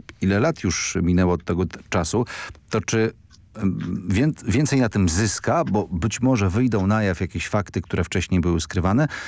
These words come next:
czy raczej nie zmieni to jego pozycji politycznej, no bo jak spojrzeć na jego w-, wyniki popularności,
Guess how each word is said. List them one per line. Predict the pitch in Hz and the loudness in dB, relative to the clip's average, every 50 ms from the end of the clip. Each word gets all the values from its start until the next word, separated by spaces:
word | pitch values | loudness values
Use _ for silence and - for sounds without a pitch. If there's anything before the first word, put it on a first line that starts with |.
| - - - - | -14 -16 -12 -8
czy | - - 143 151 156 156 143 131 | -2 0 2 2 2 2 2 2
raczej | 127 131 117 - 123 120 117 107 | 2 0 0 0 0 2 2 2
nie | 113 120 127 | 2 2 2
zmieni | 113 110 131 135 139 135 127 110 | 2 2 2 4 4 4 2 2
to | - 113 107 107 107 107 113 - - | 2 0 0 2 0 -2 -2 -4 -2
jego | 110 104 98 90 98 95 95 | -2 -2 0 2 2 0 0
pozycji | 80 - - 98 87 104 107 - - - 98 98 98 95 - - - - | 0 0 -2 0 0 0 -2 -2 -2 0 2 2 2 2 0 -2 -8 -6
politycznej, | - 101 95 92 87 - - 104 - - 104 98 95 | -2 0 0 0 0 0 -2 -4 -2 0 2 2 4
no | 95 98 | 4 4
bo | 90 101 95 90 - - - - | 2 0 0 -2 -4 -8 -6 -2
jak | 92 92 90 - - - - - - | -2 -2 -2 -4 -8 -18 -16 -14 -10
spojrzeć | - - 98 92 85 90 - - | -4 0 0 2 2 0 0 0
na | 90 87 | 2 2
jego | 87 85 82 90 90 87 | 2 2 2 2 0 0
w-, | - 87 90 90 - 87 90 - 90 | 0 0 -2 0 0 -2 -2 -2 0
wyniki | 85 95 95 98 90 - - 98 95 92 92 - - - - - - | 0 2 2 2 2 2 2 2 2 2 2 0 -2 -4 -6 -4 -4
popularności, | - 92 - - 92 87 82 - 120 156 156 - - - 190 | -2 -2 0 0 0 0 0 2 0 0 0 0 0 -2 -2